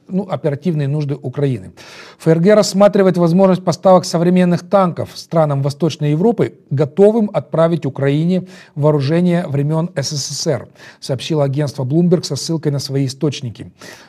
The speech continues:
Ну, э, в странах бывшего Во-, Восточного договора, это Польша, Чехия, Словакия, эм,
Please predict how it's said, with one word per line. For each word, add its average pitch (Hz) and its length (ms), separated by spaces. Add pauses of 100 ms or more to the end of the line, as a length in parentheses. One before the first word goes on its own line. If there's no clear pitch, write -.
(120)
Ну, 180 200
э, 147 260
в 131 360
странах 156 560
бывшего 147 320
Во-, 139 160
Восточного 143 540
договора, 156 540
это 131 280
Польша, 175 500
Чехия, 165 600
Словакия, 139 840 (400)
эм, 123 760